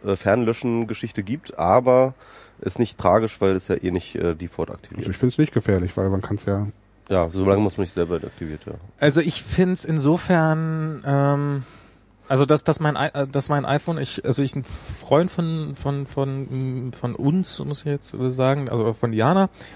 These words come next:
Speaker 3: der, ähm, dem ist neulich sein iPhone abhandengekommen und, ähm, geklaut worden, im Taxi verloren, er weiß es nicht genau, der arbeitet in,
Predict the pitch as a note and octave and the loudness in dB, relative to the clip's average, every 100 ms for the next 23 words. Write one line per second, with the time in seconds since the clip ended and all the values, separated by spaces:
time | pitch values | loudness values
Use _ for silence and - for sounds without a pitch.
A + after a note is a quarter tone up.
0 | - C3+ B2 B2 B2+ - B2 B2 B2 B2 | -4 2 6 6 4 4 2 4 4 2
1 | B2+ - - - C3 B2 - C3 B2+ A#2+ | -4 -10 -18 -2 -2 -2 -2 0 2 0
2 | G2+ B2 - A#2+ A2+ B2+ E3 F#3+ - F#3+ | 0 -2 -2 -4 -2 -2 -2 -2 0 -2
3 | G#3+ - _ _ _ _ _ _ _ _ | -2 -6 _ _ _ _ _ _ _ _
4 | - - B2+ B2 B2 C3 C3 - B2+ B2 | -20 -4 2 4 4 2 -4 0 4 4
5 | B2+ B2+ - _ _ _ _ _ _ _ | 2 -2 -8 _ _ _ _ _ _ _
6 | _ _ _ _ _ - - - - B2+ | _ _ _ _ _ -20 -20 -18 -6 -2
7 | C3+ C#3+ - D3 C#3+ B2+ D3 - C#3+ C3+ | 4 4 4 0 0 -2 -2 -2 2 4
8 | C3+ C#3 A#2 C#3+ - D#3 - D3 C#3+ D3 | 2 2 2 0 -2 -8 -4 -4 -2 -2
9 | C#3+ C3 B2 C3 B2+ B2+ B2 | -2 0 2 0 -2 -4 -6